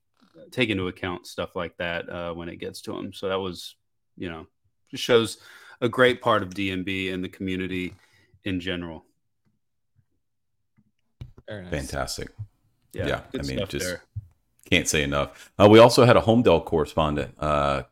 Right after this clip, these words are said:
Speaker 3: Kev. Shout out to him. This was his eightieth show, so we've got, I mean, people more experienced than us,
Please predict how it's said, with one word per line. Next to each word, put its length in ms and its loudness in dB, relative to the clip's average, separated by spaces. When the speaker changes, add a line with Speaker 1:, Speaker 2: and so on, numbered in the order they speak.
Speaker 3:
Kev. 480 4
Shout 240 6
out 100 6
to 120 0
him. 320 2
This 200 -2
was 120 -2
his 220 -2
eightieth 400 4
show, 440 2
so 180 -4
we've 240 -2
got, 300 0
I 40 -4
mean, 180 -4
people 280 -4
more 200 -2
experienced 560 -8
than 120 -6
us, 400 -6